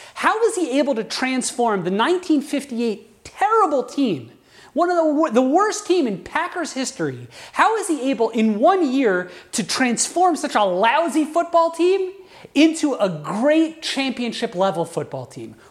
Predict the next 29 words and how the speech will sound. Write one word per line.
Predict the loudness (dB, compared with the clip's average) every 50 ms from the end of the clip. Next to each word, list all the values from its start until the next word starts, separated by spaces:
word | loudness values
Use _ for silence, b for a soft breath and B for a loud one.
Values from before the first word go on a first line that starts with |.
| b
What | _ -2 0 0
was | -2 -4
the | -2 -4
secret? | -2 -2 -2 -4 -4 -10 -14 -14 -16 -20 _ _ _ _ _ _ _ _ _ _ _ _ _ _ _ _ _ _ _ _ -16 -16 B B B B B B B B B B B B B
If | B
you | 6 6
look | 6 4
at | 4 -4
the | -6 -4 0
end | 0 0 0 2 2
of | 0 0 0 -2
Sefer | -6 -4 -2 0 0 2 2 2 0 0
Devarim, | 0 -2 2 2 4 4 4 2 -2 -2
the | -4 -4 -2
end | -2 -2 -2
of | -2 -4 0 0
Book | 0 2 2
of | 0 -2 -2
Deuteronomy, | -4 -2 -2 0 2 2 2 2 0 -2 -6 -10 -12 -14 -16 -20 b b b b b b b 0
chapter | 0 0 0 0 -2 -4 -4 -4
thirty | -4 -2 2 4 4 4 2 0 -4 -8 -10 B B B B B B B B
is | -2 0 0
a | 0
chapter | 0 2 2 2 2 2 -2 -4 -4 -2 0
where | 0 2 2 2 2 0 -2 -6
Moshe | -2 0 2 2 2 2 2 0 0
Rabbeinu, | 0 0 0 0 -2 -2 -2 -2 -2
where | 0 0 0
Moses | 0 2 2 2 2 2 -2 -2 -4 -6 -6